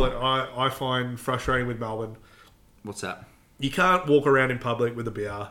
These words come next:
Speaker 2: Well,
Speaker 1: And
Speaker 2: it's
Speaker 1: it's completely different culture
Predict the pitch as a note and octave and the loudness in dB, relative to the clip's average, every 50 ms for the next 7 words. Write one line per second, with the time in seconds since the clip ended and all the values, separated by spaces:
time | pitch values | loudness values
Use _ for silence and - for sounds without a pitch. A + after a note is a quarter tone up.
0 | - _ _ _ _ _ - - - _ _ _ _ - - - - - - - | -14 _ _ _ _ _ -20 -20 -20 _ _ _ _ -20 -20 -20 -20 -20 -20 -20
1 | _ _ _ _ _ - B2 C3 C#3 C#3 C#3 - - - _ _ - - B2+ B2+ | _ _ _ _ _ -6 -2 0 0 0 0 -4 -16 -20 _ _ -6 -2 2 2
2 | C3 B2+ B2+ B2+ C3 C3 - - - A#2+ A2+ A2+ - - - D#3 D#3 D#3 - - | 4 2 2 0 -6 -8 -12 -12 -8 -6 -6 -6 -4 0 4 4 4 4 2 -2
3 | - F#3 F3+ - F#3 F3+ E3 D#3 C#3 C#3+ C#3 C#3+ C3+ A#2+ C3 B2 B2+ B2 - - | -4 -2 2 4 4 4 4 4 2 2 0 0 -2 -2 0 0 0 0 0 0
4 | B2+ A#2+ A#2+ A#2 | 0 0 -2 -4